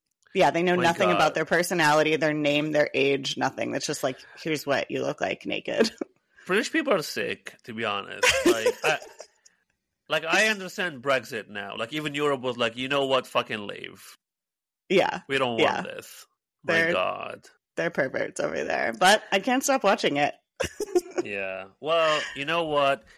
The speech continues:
Speaker 2: Speaking of British perverts, Simon Cowell.
Speaker 1: Yes. Oh, perfect transition.
Speaker 2: Simon Cowell is obsessed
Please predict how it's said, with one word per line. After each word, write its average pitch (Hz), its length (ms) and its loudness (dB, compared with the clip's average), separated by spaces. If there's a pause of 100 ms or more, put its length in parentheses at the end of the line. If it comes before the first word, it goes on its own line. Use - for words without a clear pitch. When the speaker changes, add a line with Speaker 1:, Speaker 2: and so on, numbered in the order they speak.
Speaker 2:
Speaking 262 580 -2
of 135 300 4 (180)
British 156 500 0 (240)
perverts, 120 840 -4 (280)
Simon 170 520 0
Cowell. 110 560 -2 (960)
Speaker 1:
Yes. 220 680 6
Oh, 202 200 8
perfect 196 460 0
transition. 143 840 0 (560)
Speaker 2:
Simon 214 480 0
Cowell 151 680 4 (440)
is 180 260 2
obsessed - 720 0